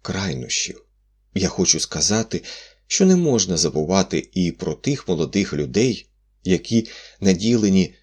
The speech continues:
доброю спадковістю і розумно виховані в добрих родинах, наділені відвагою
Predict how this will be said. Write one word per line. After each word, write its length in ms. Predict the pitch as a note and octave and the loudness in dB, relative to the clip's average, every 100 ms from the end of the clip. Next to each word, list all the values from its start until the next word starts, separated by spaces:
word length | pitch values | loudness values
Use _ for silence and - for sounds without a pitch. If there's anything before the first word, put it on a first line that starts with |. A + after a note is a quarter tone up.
| _ | _
доброю 680 | - - A2 G2 G#2+ G2+ F#2+ - - | -8 0 2 2 2 2 -2 -6 -14
спадковістю 1080 | - - G2+ - A2+ B2 F2 - - - - _ - | -8 -4 -4 -2 2 4 4 -2 -4 -8 -10 _ -2
і 200 | E3+ - - | -2 -2 -8
розумно 800 | F2+ F#2 D#2+ F#2+ B2 A2 G2 - - | 0 0 0 0 2 2 2 0 -4
виховані 640 | G#2+ A#2 - D2+ D2+ D2 - _ _ | -2 -2 -2 -4 -4 -6 -10 _ _
в 100 | D#2+ | -8
добрих 520 | D#2+ F#2+ F2 F2+ - | 2 2 4 0 -4
родинах, 800 | F#2 F#2+ F#2+ C#3 G2+ B1+ - _ _ _ - | -6 -4 -2 -2 -4 -10 -16 _ _ _ -12
наділені 640 | A#2+ C3 D3+ E3+ C#3 A#2+ | -6 -4 0 0 2 2
відвагою 760 | F#2+ E2+ C2+ F2 B2 - G2 F#2+ | 2 0 -2 -4 -4 -2 -2 -2